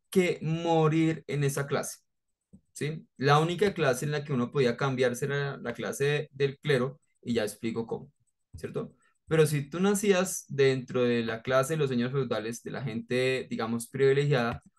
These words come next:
o si nacías dentro de la clase de los siervos, ah, de los siervos, ahí ibas a morir. La estructura era muy, muy, eh, rígida, no podías cambiar de clase social. La única diferencia era que,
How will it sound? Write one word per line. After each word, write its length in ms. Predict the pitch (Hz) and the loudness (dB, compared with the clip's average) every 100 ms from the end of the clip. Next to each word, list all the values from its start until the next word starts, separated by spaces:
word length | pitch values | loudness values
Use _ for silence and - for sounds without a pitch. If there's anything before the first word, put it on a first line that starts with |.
| _ _ | _ _
o 140 | - 135 | 0 2
si 140 | 143 | 2
nacías 340 | 117 117 131 139 | -2 -2 -2 0
dentro 260 | 156 147 | -2 -2
de 60 | 127 | -4
la 120 | 117 | -2
clase 200 | 120 123 | -2 0
de 60 | 147 | 0
los 120 | 147 | 2
siervos, 360 | 143 156 151 - | 0 0 -4 -2
ah, 280 | 127 120 - | -2 -2 -8
de 180 | 117 117 | -6 -4
los 100 | 104 | -4
siervos, 280 | 123 151 - | -4 -4 -2
ahí 180 | 131 127 | 0 2
ibas 140 | 123 | 2
a 60 | 135 | 0
morir. 300 | 156 156 113 | 0 0 0
La 100 | 120 | -4
estructura 380 | 117 117 120 120 | -6 -8 0 2
era 360 | 127 135 143 - _ _ _ - | 2 0 -2 -8 _ _ _ -6
muy, 580 | 135 151 160 160 156 151 | 0 4 6 6 4 2
muy, 680 | 151 147 143 143 139 135 - | 0 2 4 4 2 -2 -6
eh, 640 | 117 117 117 117 117 117 117 107 101 _ _ _ _ - | -4 -2 0 0 0 0 0 -2 -6 _ _ _ _ -2
rígida, 480 | 147 180 147 110 98 | 4 6 6 2 -2
no 180 | 117 117 | -4 2
podías 360 | 143 139 135 - | 6 6 4 0
cambiar 480 | 143 120 117 117 | 0 0 0 -2
de 100 | 113 117 | -4 -4
clase 160 | 123 | -2
social. 420 | 120 120 147 120 | -2 0 0 0
La 120 | 117 123 | 0 0
única 380 | 151 160 170 | 0 0 0
diferencia 460 | 170 165 165 156 156 | 0 2 0 0 0
era 180 | 147 143 | 0 -2
que, 220 | 151 | -6